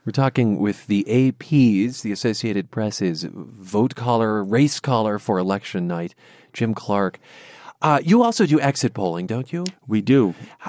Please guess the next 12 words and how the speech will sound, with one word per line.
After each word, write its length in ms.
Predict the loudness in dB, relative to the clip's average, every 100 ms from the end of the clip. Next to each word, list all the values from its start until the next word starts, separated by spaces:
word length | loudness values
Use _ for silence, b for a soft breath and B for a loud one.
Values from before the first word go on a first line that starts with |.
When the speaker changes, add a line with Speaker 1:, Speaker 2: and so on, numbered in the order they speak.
| -6
Speaker 1:
I 220 | 0 2 2
have 180 | 2
been 160 | 2 0
curious 500 | 0 0 2 2 0
how 160 | -2 -2 -2
exit 440 | -4 -2 -2 0
polling, 360 | 2 2 2 0
particularly 760 | -4 -2 -2 0 0 0 0
in 100 | -2
Colorado, 680 | -6 -4 -2 0 2 2 0
has 300 | -4 -8 -8
changed, 840 | -8 -2 0 0 -2 -6 -10 -14